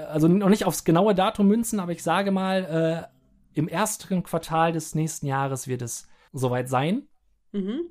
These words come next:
Speaker 1: Und, äh, ich möchte nicht so ganz viel zu verraten, weil gerade die Daten bisher auch relativ, eine relativ große Rolle gespielt haben,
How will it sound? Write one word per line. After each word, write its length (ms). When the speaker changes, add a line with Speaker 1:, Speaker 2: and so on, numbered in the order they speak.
Speaker 1:
Und, 280
äh, 80
ich 120
möchte 240
nicht 120
so 80
ganz 180
viel 140
zu 80
verraten, 440
weil 540
gerade 300
die 160
Daten 480
bisher 460
auch 180
relativ, 520
eine 160
relativ 300
große 240
Rolle 220
gespielt 500
haben, 400